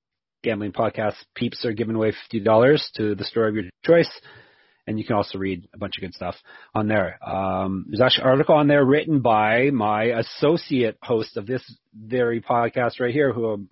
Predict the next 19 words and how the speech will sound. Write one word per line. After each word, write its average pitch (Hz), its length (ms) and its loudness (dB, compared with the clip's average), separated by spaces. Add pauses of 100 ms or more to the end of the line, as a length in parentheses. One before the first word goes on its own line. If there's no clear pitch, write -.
I'm 107 100 -8
about 110 240 -2
to 107 200 -4 (600)
introduce. 135 640 4
So 107 160 2
you 98 100 -2
may 104 60 -6
wanna 104 260 -6
read, 104 480 -6
uh, 95 280 -6 (100)
his, 117 320 0 (380)
his 117 300 0 (100)
piece - 460 -4
on 98 240 -2
there 98 400 2
on 92 420 -4
someone 98 300 -4
who's 92 220 -2
fighting 95 340 0